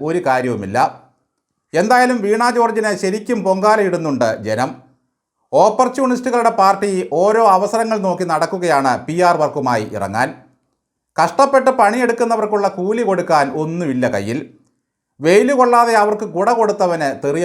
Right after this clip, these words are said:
അഭിഷേകം. എന്നിട്ട് ഇപ്പോഴും ആരോഗ്യമന്ത്രി പറയുന്നത് കേട്ടില്ലേ, സർക്കാർ ആശമാർക്ക് ഒപ്പമാണെന്ന്. എവിടെയോ നോക്കി വാർത്ത വായിക്കുന്നത് പോലെ കുറേ തള്ളുകൾ നടത്തി പൊങ്കാലയിടുന്നവർക്കുള്ള സേവനങ്ങളുടെ റിപ്പോർട്ടിംഗ് നടത്തി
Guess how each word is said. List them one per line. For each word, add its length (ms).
അഭിഷേകം. 440
എന്നിട്ട് 280
ഇപ്പോഴും 440
ആരോഗ്യമന്ത്രി 560
പറയുന്നത് 460
കേട്ടില്ലേ, 360
സർക്കാർ 420
ആശമാർക്ക് 600
ഒപ്പമാണെന്ന്. 640
എവിടെയോ 280
നോക്കി 280
വാർത്ത 360
വായിക്കുന്നത് 520
പോലെ 240
കുറേ 220
തള്ളുകൾ 420
നടത്തി 340
പൊങ്കാലയിടുന്നവർക്കുള്ള 1040
സേവനങ്ങളുടെ 640
റിപ്പോർട്ടിംഗ് 500
നടത്തി 320